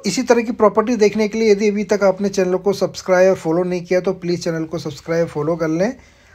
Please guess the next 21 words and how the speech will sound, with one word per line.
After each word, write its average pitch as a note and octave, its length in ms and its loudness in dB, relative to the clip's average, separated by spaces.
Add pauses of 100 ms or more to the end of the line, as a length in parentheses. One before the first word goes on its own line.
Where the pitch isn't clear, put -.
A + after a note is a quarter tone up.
(160)
और D#3 420 4
यदि E3+ 220 2
वीडियो E3 280 4
अच्छी G3+ 140 -2
लगे, G3+ 180 4
तो A3 120 2
वीडियो F#3 260 2
को G3 80 0
लाइक E3+ 300 4
और F3 100 0
शेयर E3 180 0
करना F3+ 360 -2 (320)
ना D#3+ 160 4
भूलें। C3+ 300 0
मिलते D#3+ 380 2
हैं A#3+ 60 4
अगली A3+ 220 0
नेक्स्ट G3+ 340 2
प्रॉपर्टी E3+ 480 -4
के G#3 140 0
साथ। A3 280 4